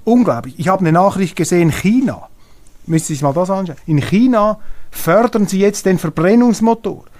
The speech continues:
während wir in Europa, und die Schweiz höselt damit, während die Schweiz da mitmacht und wir das Ganze hier zerstören, unsere Automobilindustrie kaputt machen. Die Chinesen geben da Vollgas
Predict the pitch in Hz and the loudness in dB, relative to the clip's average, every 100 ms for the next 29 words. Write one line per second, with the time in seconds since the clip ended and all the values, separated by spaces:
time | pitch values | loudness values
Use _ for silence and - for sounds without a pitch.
0 | - 139 190 208 185 147 208 247 240 208 | -8 0 2 2 0 2 2 2 0 -2
1 | 214 170 170 202 233 - 240 247 - - | 0 0 2 2 2 0 2 2 -2 -8
2 | 139 131 110 139 151 147 - - - - | -6 -4 0 2 2 -2 -10 -16 -20 -8
3 | - 180 196 185 170 - - 156 151 202 | 0 0 2 2 0 -4 -2 2 4 2
4 | 233 - - - - 151 185 190 175 160 | -4 -10 -20 -18 -4 2 2 2 -2 0
5 | 180 185 196 - 175 190 226 208 202 196 | 2 2 0 0 2 2 0 2 2 0
6 | 180 160 185 185 160 170 180 190 185 165 | -6 -2 0 0 -2 0 2 0 0 0
7 | 185 185 - 175 - 202 247 220 196 185 | 0 -2 -6 -6 0 2 2 0 -2 0
8 | 185 190 180 226 214 190 175 220 226 220 | -2 0 0 0 0 0 2 0 2 0
9 | 208 - 208 214 - 196 208 226 - 214 | -2 -4 -4 -4 -4 -2 0 -2 0 -2
10 | - - - - - 180 - 180 175 190 | -2 -12 -20 -20 -6 -4 0 2 2 2
11 | 220 - 202 190 196 196 180 180 190 208 | 0 -2 -2 0 0 0 0 0 2 0
12 | 240 233 196 - | 0 -2 -2 -4